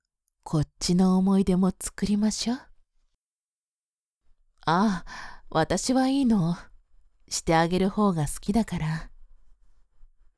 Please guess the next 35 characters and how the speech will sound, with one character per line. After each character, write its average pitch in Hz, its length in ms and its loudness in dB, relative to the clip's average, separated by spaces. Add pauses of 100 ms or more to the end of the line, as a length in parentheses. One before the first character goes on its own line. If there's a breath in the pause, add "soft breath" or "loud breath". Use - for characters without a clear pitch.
(240)
だ 160 180 -2
か 147 180 -6
ら、 - 280 -6 (1080 loud breath)
今 185 220 2
日 147 60 -4
は 147 200 -4 (320)
私 165 380 -2
に 175 100 2
任 175 260 0
せ 175 80 -4
て 147 120 -2
も 139 160 -2
ら 143 140 -2
え 147 80 -2
る？ 226 200 -2 (1400)
こ 151 200 2
う 170 80 0
い 196 80 0
う 202 60 4
言 214 160 0
い 226 60 0
方 226 300 0
は 214 120 2
あ 208 60 2
れ 214 120 2
だ 220 120 -2
け 190 140 -2
ど、 151 220 0 (1200 loud breath)
年 165 240 0
取 233 160 0
っ - 40 -6
て 220 140 -2
る 185 100 0
だ 160 140 -4
け、 175 400 -2